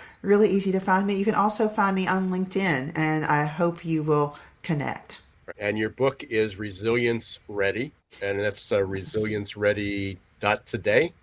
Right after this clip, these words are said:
Speaker 2: Is that
Speaker 1: Mm-hmm.
Speaker 2: correct?
Speaker 1: Yes, there's a website there. Book is also available on Amazon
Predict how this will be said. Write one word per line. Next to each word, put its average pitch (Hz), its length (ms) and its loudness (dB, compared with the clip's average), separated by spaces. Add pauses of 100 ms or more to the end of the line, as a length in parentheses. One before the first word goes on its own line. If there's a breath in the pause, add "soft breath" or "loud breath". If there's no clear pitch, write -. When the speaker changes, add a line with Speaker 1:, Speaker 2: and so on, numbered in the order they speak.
Speaker 2:
Is - 80 -10
that 170 120 4
Speaker 1:
Mm-hmm. 214 180 -2
Speaker 2:
correct? - 180 0
Speaker 1:
Yes, - 280 -4
there's 156 200 0
a 156 60 0
website 160 520 -2
there. 170 280 4
Book 165 220 0
is 160 120 -4
also 151 340 2
available 147 460 2
on 139 200 -2
Amazon 151 760 0